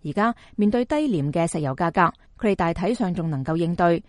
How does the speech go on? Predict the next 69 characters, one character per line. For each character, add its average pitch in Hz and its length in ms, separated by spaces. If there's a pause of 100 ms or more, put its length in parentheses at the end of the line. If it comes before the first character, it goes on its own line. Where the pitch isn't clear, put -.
(160)
至 262 100
少 277 140
同 170 200
其 156 160
他 233 140
石 233 140
油 147 100
生 247 160
產 196 160
國 185 160
相 233 220
比 165 100
較 160 160
嚟 135 140
講， 147 260 (100)
比 160 140
如 143 140
好 156 80
似 202 100
係 151 180
俄 131 60
羅 123 140
斯 226 280
同 180 120
埋 127 120
尼 127 160
日 131 40
利 143 180
亞。 151 260 (520)
沙 208 240
特 190 80
作 170 180
為 151 140
石 165 120
油 147 140
生 262 180
產 214 160
國 214 200
當 254 160
中 269 160
嘅 196 160
一 - 20
個 180 220
主 185 100
要 208 140
成 151 200
員， 143 220 (260)
可 180 80
以 202 120
決 190 140
定 156 200
減 147 240
產， 196 340 (280)
以 160 200
促 220 140
使 185 240
石 170 140
油 139 200
價 - 140
格 180 140
上 160 240
升。 262 260 (220)
但 180 120
係 175 160
喺 202 120
上 196 180
一 214 100
輪 147 160
嘅 170 220